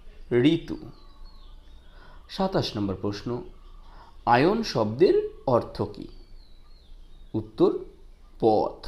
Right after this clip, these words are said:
এরপর আঠাশ নম্বর প্রশ্ন হচ্ছে, ক্রান্তীয় ঘূর্ণবাদ পূর্ব চীন সাগরে কী নামে পরিচিত? উত্তর, টাইফুন নামে পরিচিত।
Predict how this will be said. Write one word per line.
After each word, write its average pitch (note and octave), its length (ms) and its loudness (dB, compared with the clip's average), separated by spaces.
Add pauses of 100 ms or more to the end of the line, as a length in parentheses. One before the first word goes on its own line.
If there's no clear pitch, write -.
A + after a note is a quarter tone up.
(1080)
এরপর A#2+ 360 4 (120)
আঠাশ B2+ 320 -2
নম্বর B3+ 200 2
প্রশ্ন C#4 400 0
হচ্ছে, C#4 360 -2 (760)
ক্রান্তীয় A#3+ 540 4
ঘূর্ণবাদ D#3+ 600 6 (340)
পূর্ব A#3+ 360 2
চীন F3 300 4
সাগরে E3 720 4 (120)
কী B3 160 0
নামে D#3 260 4
পরিচিত? A2 520 0 (720)
উত্তর, A#2+ 420 2 (360)
টাইফুন A#3+ 500 6
নামে A#3 300 6 (180)
পরিচিত। F#2 460 0